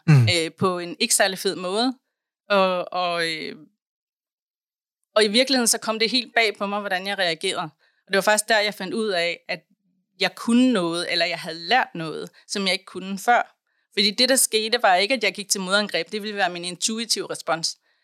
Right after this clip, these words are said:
Speaker 2: Men det, der skete, var bare, at jeg sagde, "Det er helt okay, du har det sådan." Så kiggede hun underligt på mig, og så, øh, så startede hun igen.
Speaker 1: Mm.
Speaker 2: Og så tror hun sviner mig til det, der måske var tre minutter.
Speaker 1: Mm.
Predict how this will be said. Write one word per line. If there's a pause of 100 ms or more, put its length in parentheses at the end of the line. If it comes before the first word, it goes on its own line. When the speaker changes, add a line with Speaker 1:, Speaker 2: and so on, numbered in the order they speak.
Speaker 2:
Men
det,
der
skete,
var
bare,
at
jeg
sagde, (140)
"Det
er
helt
okay,
du
har
det
sådan." (1600)
Så
kiggede
hun
underligt
på
mig,
og
så,
øh, (1160)
så
startede
hun
igen. (280)
Speaker 1:
Mm. (160)
Speaker 2:
Og
så
tror
hun
sviner
mig
til
det,
der
måske (480)
var
tre
minutter. (200)
Speaker 1:
Mm.